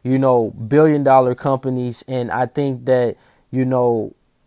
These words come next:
it takes money to play the game. So you gotta also be knowledgeable of that as well. Now, speaking of Amazon, Netflix, and Walmart,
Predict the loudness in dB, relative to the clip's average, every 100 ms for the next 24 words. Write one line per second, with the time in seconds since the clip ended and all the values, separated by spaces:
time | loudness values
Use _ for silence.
0 | _ _ _ _ -6 0 4 4 2 -2
1 | -2 -2 -4 -6 -2 -2 -2 -4 -4 -4
2 | -8 -12 -6 -2 -2 -2 0 0 0 0
3 | 0 -2 -6 -6 -4 -4 -4 -8 -8 -6
4 | -6 -2 -2 -4 -6 -12 -10 -6 -6 -6
5 | -8 -14 _ _ _ 0 4 6 6 2
6 | -2 -8 _ -20 -6 0 2 2 0 0
7 | 0 0 -2 0 0 0 -2 -4 -4 -6
8 | -6 -6 -6 2 4 4 2 -2 -2